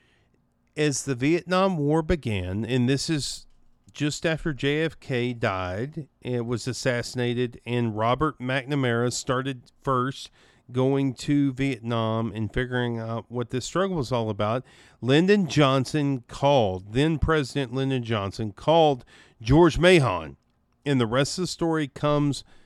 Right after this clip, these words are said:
firsthand from assistant that was there. Lyndon Johnson calls the West Texacan that is George Mahon and says,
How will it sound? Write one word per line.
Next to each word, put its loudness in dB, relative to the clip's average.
firsthand 0
from 0
assistant -4
that -6
was -8
there. -6
Lyndon 6
Johnson 4
calls 2
the 0
West 0
Texacan 0
that -4
is -2
George -2
Mahon -2
and 0
says, -2